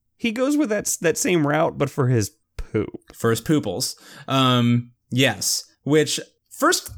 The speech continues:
Speaker 2: there's so many things
Speaker 1: They
Speaker 2: I wanna
Speaker 1: must not
Speaker 2: focus
Speaker 1: be
Speaker 2: on.
Speaker 1: very strong, because if they were strong, he would tell everyone. That's all I'm saying.
Speaker 2: Well, oh shit, I don't even know where. So, first of all, Michael, I want to,
Speaker 1: <laughs>
Speaker 2: we're gonna circle back to this one, I think, I, 'cause I,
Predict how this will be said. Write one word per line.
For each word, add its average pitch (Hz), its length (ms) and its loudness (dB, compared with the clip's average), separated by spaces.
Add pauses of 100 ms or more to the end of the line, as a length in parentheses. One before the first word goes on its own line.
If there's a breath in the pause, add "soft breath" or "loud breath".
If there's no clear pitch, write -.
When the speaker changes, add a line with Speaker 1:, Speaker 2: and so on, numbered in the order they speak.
(140)
Speaker 2:
there's 233 200 2
so 269 160 4
many 233 120 2
things 196 180 0
Speaker 1:
They 165 60 4
Speaker 2:
I - 20 6
wanna 214 140 4
Speaker 1:
must 233 80 0
not - 80 2
Speaker 2:
focus 226 120 0
Speaker 1:
be 214 60 0
Speaker 2:
on. 180 60 -2
Speaker 1:
very 170 220 4
strong, 143 560 0
because 120 220 0
if 135 100 -4
they 147 100 2
were 143 100 2
strong, 147 400 2
he 123 100 4
would 113 160 0
tell 104 220 0
everyone. 127 500 -4 (400 loud breath)
That's - 140 -6
all 117 100 2
I'm 101 80 -2
saying. 107 360 -6
Speaker 2:
Well, 147 540 0
oh 175 220 -2
shit, 185 320 2
I 131 100 -2
don't 180 140 4
even 196 140 4
know 175 100 6
where. 165 200 4
So, 160 320 2 (140)
first 226 240 2
of 180 80 -4
all, 160 160 4
Michael, 143 320 0
I 127 200 0
want 156 200 2
to, 175 180 2
Speaker 1:
<laughs> - 40 -12
Speaker 2:
we're 160 100 2
gonna 190 120 2
circle 165 260 0
back 117 240 0
to 113 80 -4
this 95 180 -6
one, 95 100 -2
I 95 60 -2
think, 98 220 -6
I, 110 100 -4
'cause 120 160 -4
I, 123 100 0